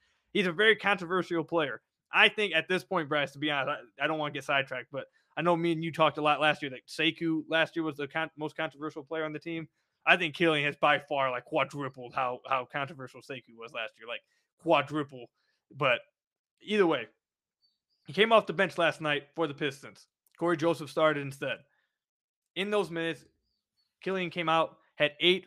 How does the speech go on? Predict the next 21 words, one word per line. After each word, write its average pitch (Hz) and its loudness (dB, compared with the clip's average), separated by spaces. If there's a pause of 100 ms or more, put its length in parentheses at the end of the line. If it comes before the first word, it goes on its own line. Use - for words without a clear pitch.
(140)
five 165 6
and 156 -4
three, 151 -2 (300)
three 160 0
of 156 0
five 156 2
shooting, 151 -6
two 160 -4
of 151 -6
three 156 -4
from 139 -10
deep. 147 -2 (720)
I 151 -2
thought 208 6
he 196 4
played 190 -2
a 165 -2
fine 175 0
game, 165 -2 (760)
uh, 135 -2 (720)
but 156 2